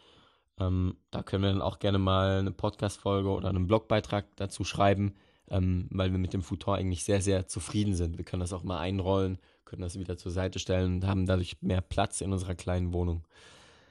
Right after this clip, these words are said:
Genau. Und was ich auch noch gemacht habe, ist, mich zu zwingen, auszuschlafen. Also, wenn ich jetzt hier heute erst um ein Uhr ins Bett gehe oder um halb zwei, nachdem ich die Podcast-Folge fertig produziert habe,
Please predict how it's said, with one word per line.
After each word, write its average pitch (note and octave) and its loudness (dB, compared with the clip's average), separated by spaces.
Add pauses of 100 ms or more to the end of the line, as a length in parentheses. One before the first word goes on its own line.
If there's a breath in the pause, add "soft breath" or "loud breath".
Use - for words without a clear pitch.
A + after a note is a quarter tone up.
(1080 soft breath)
Genau. G2 8 (1080)
Und D3 6 (260)
was A#2 2
ich D3 2
auch C#3+ 4
noch D3+ 0
gemacht C#3+ 0
habe, C#3+ 0
ist, - -4
mich A#2 -4 (1080)
zu - -8
zwingen, D3 2
auszuschlafen. G2+ -4 (540 soft breath)
Also, G2 4
wenn G#2 4
ich G2+ 0
jetzt G#2+ 0
hier A#2 2
heute A2 0
erst G#2 0
um G#2 -2
ein G#2 2
Uhr A2 4
ins G#2+ -6
Bett - 2
gehe A2 4
oder G2+ 0
um G2 -2
halb G#2 2
zwei, A2 2
nachdem G2 -4
ich F#2 -12
die - -12
Podcast-Folge G2+ -2
fertig - -4
produziert G#2+ 2
habe, G#2 0